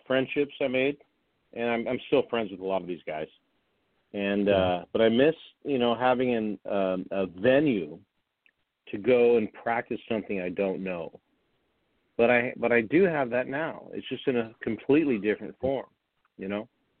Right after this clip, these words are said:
Speaker 1: But,
Speaker 2: Yeah,
Speaker 1: um,
Speaker 2: interesting.
Speaker 1: I,
Speaker 2: Uh,
Speaker 1: it was a
Speaker 2: seemed like the
Speaker 1: wonderful, wonderful part of my life, um, the circus thing. It was really, really cool, and I learned a lot about myself,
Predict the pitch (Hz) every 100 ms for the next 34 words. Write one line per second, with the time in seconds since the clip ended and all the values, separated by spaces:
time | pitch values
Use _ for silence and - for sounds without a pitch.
0 | _ _ _ _ _ _ _ _ 110 101
1 | - 113 104 104 98 92 143 - - _
2 | 117 120 98 95 - 143 139 139 113 107
3 | 131 151 151 123 - 90 85 104 120 143
4 | 139 113 95 87 104 98 87 87 87 98
5 | 92 - _ _ _ - 90 85 78 80
6 | 85 _ _ 87 - 110 101 98 - -
7 | 82 - - 131 98 87 95 113 123 117
8 | 104 101 98 92 135 127 104 98 110 135
9 | 117 90 92 110 120 117 110 104 104 -
10 | 107 98 95